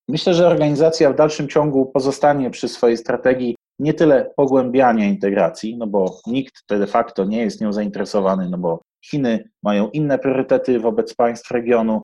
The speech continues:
Chiny opierają swoją politykę na instrumentach ekonomicznych, stopniowo wkraczają w sferę bezpieczeństwa, ale to też ma ograniczony wymiar. Rosja z kolei przecież ma swoje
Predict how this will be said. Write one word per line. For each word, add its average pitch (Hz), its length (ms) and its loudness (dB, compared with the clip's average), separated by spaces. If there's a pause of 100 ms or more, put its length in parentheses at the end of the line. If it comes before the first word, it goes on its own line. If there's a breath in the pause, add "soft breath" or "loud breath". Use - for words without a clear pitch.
(220)
Chiny 117 160 -2
opierają 107 340 2
swoją 98 280 -2
politykę 104 540 -4 (100)
na 120 100 -4
instrumentach 113 580 -2
ekonomicznych, 160 840 -2 (320)
stopniowo 123 440 2
wkraczają 117 420 2
w - 140 -10
sferę - 500 0
bezpieczeństwa, 110 680 -2
ale 92 160 -2
to 104 120 -6
też 113 220 -4
ma 101 80 0
ograniczony 104 540 -4
wymiar. 143 400 0 (260)
Rosja 185 320 2
z - 60 -8
kolei 123 340 2
przecież - 360 -10
ma 90 80 -6
swoje 143 560 2